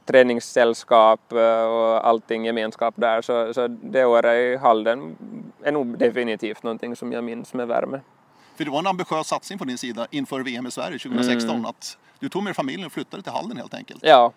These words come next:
Speaker 1: så var det. Att, och tänker man på enskilda,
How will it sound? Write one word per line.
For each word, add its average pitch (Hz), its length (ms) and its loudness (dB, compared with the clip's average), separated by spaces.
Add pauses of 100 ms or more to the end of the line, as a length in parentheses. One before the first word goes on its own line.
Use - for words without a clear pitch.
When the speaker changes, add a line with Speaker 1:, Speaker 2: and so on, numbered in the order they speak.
(120)
Speaker 1:
så 127 160 -2
var 117 140 4
det. 117 160 0
Att, 117 220 0
och 127 180 -2
tänker 139 260 0
man 127 220 -2
på 127 180 0
enskilda, 123 540 0